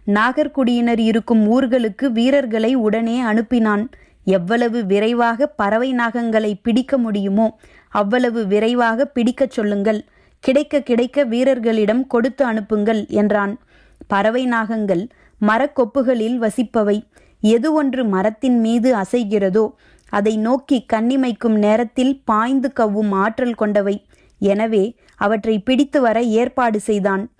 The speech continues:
ஆனால் பறவை நாகங்களை தேடி கண்டறிவதெல்லாம் எளிய செயலன்று. அப்படியே கிடைத்தாலும் ஒன்றிரண்டு தான் கிடைக்கக்கூடும். ஆனால் இங்கு வந்துள்ள நீள்வாய் நாய்களோ எண்ணற்றவை.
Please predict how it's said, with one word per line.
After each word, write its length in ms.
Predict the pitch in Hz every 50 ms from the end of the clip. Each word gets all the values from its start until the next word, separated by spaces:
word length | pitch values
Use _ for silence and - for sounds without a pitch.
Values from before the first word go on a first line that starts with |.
| - _ _ _ _
ஆனால் 500 | - 202 202 208 214 220 226 220 214 - _ _ _ _ _
பறவை 400 | - 190 190 196 208 226 247 262
நாகங்களை 640 | 254 254 247 240 247 254 247 240 240 233 226 220 196 -
தேடி 360 | - 240 226 233 247 269 269 - -
கண்டறிவதெல்லாம் 920 | 226 214 220 226 240 233 240 233 226 208 220 220 220 220 214 220 254 269
எளிய 420 | 247 208 202 214 233 247 269 262 -
செயலன்று. 600 | 254 226 220 220 220 214 214 208 196 208 226 - _ _ - _ _ _
அப்படியே 600 | - 196 185 - 220 220 214 214 214 226 254 254
கிடைத்தாலும் 760 | - 226 208 220 240 - - 233 208 196 214 226 220 - _ _ _ _ -
ஒன்றிரண்டு 640 | 226 233 247 262 247 277 269 269 262 254 240 220 233
தான் 320 | 202 214 208 214 240 262 254 -
கிடைக்கக்கூடும். 760 | 226 226 240 - - 262 254 - - 226 214 208 208 226 - _ _ _ _ _ _
ஆனால் 440 | - 214 220 233 240 233 247 269
இங்கு 260 | 269 247 247 240 240 220
வந்துள்ள 500 | 202 202 208 220 240 269 254 254 240 220
நீள்வாய் 640 | 202 202 220 247 269 262 262 254 240 226 220 208 202
நாய்களோ 640 | 190 185 185 208 226 214 247 233 214 180 180 220 277
எண்ணற்றவை. 760 | 220 190 202 202 214 226 233 220 - - 254 247 240 226